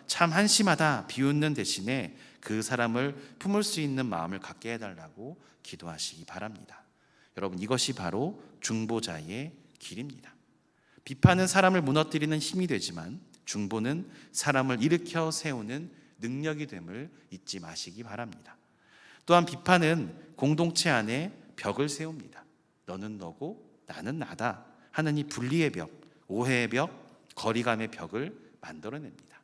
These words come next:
그러나 중보와 사랑은 다리를 놓습니다. 다시 이어주고 다시 화해하게 만들고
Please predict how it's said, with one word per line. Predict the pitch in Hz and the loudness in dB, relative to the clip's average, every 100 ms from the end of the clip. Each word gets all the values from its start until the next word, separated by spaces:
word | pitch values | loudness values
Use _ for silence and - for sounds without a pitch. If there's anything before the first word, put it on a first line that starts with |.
| _ _ _ | _ _ _
그러나 | - 127 110 98 82 - _ _ - | -6 -4 -4 -6 -10 -20 _ _ -12
중보와 | - 117 120 135 135 135 | -4 0 2 2 2 0
사랑은 | 143 135 120 151 185 - - - _ _ _ | 0 -2 0 -4 -6 -12 -20 -20 _ _ _
다리를 | - - 101 156 | -10 -8 -8 -8
놓습니다. | 151 - 90 - - - _ _ _ _ _ _ _ _ _ - - - | -8 -10 -12 -18 -20 -20 _ _ _ _ _ _ _ _ _ -20 -14 -6
다시 | - - 139 | 2 4 4
이어주고 | 127 127 113 107 165 233 - - - | 6 4 4 0 -2 -2 -8 -20 -14
다시 | - 104 - 131 | -4 0 2 2
화해하게 | 135 180 180 170 160 | 4 6 6 4 4
만들고 | 160 87 185 202 80 | 0 0 -2 -6 -8